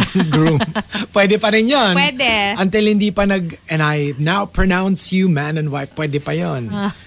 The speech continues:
Speaker 1: Tsaka kung di ka pa pumipirma sa, o nga no, what's the rule with that? Kunyari they were pronounced man and wife. Tas di ba
Speaker 2: Ah.
Speaker 1: pip-, after that, yung pirmahan ng
Speaker 2: Yeah.
Speaker 1: contract.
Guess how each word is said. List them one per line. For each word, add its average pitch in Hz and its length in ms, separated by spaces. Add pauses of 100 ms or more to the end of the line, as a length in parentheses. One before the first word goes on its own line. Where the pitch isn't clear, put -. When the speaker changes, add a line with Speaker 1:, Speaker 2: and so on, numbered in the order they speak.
(160)
Speaker 1:
Tsaka 196 360
kung 190 160
di 180 80
ka 180 80
pa 180 120
pumipirma 165 520
sa, 139 400 (240)
o 294 160
nga 330 200
no, 202 160
what's 254 240
the 254 120
rule 226 320
with 151 160
that? 92 160 (400)
Kunyari 302 480
they 240 200
were 214 200
pronounced 185 480
man 151 200
and 135 160
wife. 98 200
Tas 170 120
di 208 120
ba 180 160
Speaker 2:
Ah. 180 40
Speaker 1:
pip-, 185 240 (240)
after 208 320
that, 147 320
yung 185 160
pirmahan 160 400
ng 156 80
Speaker 2:
Yeah. 214 40 (120)
Speaker 1:
contract. 196 360